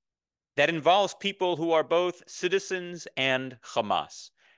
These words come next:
And the fact that a director of the hospital and doctors and nurses in his own hospital are membered of, are members of the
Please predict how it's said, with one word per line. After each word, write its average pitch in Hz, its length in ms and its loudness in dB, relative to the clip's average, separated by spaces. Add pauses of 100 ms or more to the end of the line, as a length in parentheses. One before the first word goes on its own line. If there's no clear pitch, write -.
(120)
And 143 120 0
the 151 60 2
fact 190 580 0
that 156 120 2
a 139 100 -2
director 135 640 0
of 123 200 -4
the 123 80 -2
hospital 113 640 -4
and 127 360 -8
doctors 147 540 0
and 143 260 -4
nurses 165 540 0
in 180 160 -8
his 180 160 -2
own 190 200 -4
hospital 165 520 -6
are 131 140 0
membered 135 520 0
of, 123 220 -4
are 127 140 0
members 147 420 -4
of 110 120 -6
the 113 160 -10